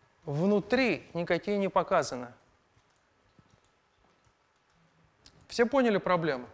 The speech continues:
А если мы хотим построить сеть, как она, нам, может быть, нужна информация. Посмотрите, что я сделал. Вы могли сделать то же самое. Когда вы идёте в импорт,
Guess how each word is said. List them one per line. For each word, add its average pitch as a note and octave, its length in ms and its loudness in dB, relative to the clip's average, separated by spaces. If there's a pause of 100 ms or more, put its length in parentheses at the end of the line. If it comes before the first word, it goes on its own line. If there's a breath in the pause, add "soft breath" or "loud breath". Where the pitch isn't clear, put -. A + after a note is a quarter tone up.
(160)
А E3 80 -2
если G3+ 200 4
мы G3+ 120 4
хотим G3 280 4
построить G3+ 520 6
сеть, - 360 -2 (200)
как - 200 0
она, E3 300 4
нам, F#3+ 180 4
может G3 380 2
быть, F3 160 0
нужна E3+ 240 0
информация. F3 540 0
Посмотрите, - 380 -2
что - 180 -2
я G3+ 180 4
сделал. D3 440 0 (520 loud breath)
Вы F3 160 2
могли F3+ 260 2
сделать E3+ 300 0
то E3+ 100 -2
же D#3 120 -2
самое. B2 480 -2
Когда E3+ 340 4
вы E3 260 2 (440)
идёте D#3 600 -2 (180)
в D#3+ 220 0
импорт, B3+ 500 0